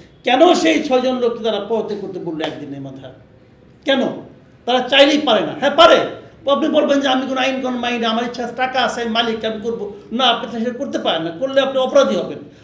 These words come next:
আপনি মানুষের চোখে আপনি অন্যায় করছেন, আপনি অমানবিক আচরণ করছেন, আপনি অমানবিক আচরণ করতে পারেন না। এটা হলো একটা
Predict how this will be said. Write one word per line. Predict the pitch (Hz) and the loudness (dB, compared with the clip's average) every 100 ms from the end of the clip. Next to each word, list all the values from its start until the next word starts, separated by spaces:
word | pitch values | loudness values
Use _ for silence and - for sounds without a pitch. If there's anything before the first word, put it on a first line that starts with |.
| - | -12
আপনি | 214 220 | -8 -2
মানুষের | 226 262 285 285 | -2 0 -2 -4
চোখে | 285 - 277 | -4 -2 0
আপনি | - | 0
অন্যায় | 269 294 311 | -2 2 2
করছেন, | 214 165 - 131 - - - | 2 -6 -10 -14 -16 -20 -14
আপনি | 190 247 | -6 -4
অমানবিক | 254 320 339 320 | 4 6 6 4
আচরণ | 277 247 233 220 | 2 2 -2 -4
করছেন, | 180 - | -8 -10
আপনি | 190 220 | -10 -6
অমানবিক | 262 285 277 277 | -2 2 2 2
আচরণ | 269 247 247 | -2 -2 -6
করতে | 277 - | -6 -6
পারেন | - 196 147 | -2 -2 -2
না। | 135 - - - - - _ _ - | -8 -16 -20 -20 -20 -20 _ _ -8
এটা | 262 311 | -2 0
হলো | 285 | 2
একটা | 269 | 2